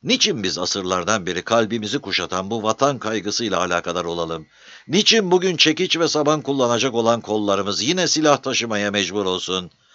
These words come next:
Nasıl ilerleyeceğimizi düşünecek beyinlerimiz neye memleket müdafası planlarını düşünsün?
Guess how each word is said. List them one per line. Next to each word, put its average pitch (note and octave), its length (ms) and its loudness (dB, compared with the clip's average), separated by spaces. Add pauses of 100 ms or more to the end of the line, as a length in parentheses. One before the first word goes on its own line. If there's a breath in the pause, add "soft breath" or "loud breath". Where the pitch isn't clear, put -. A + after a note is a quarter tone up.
(240 loud breath)
Nasıl F3+ 380 8
ilerleyeceğimizi D#3+ 1040 2
düşünecek D3+ 540 -2
beyinlerimiz B2+ 800 0 (200 loud breath)
neye E3+ 340 6
memleket F3 560 0
müdafası D3+ 800 2
planlarını B2 640 -2
düşünsün? G#2 640 -2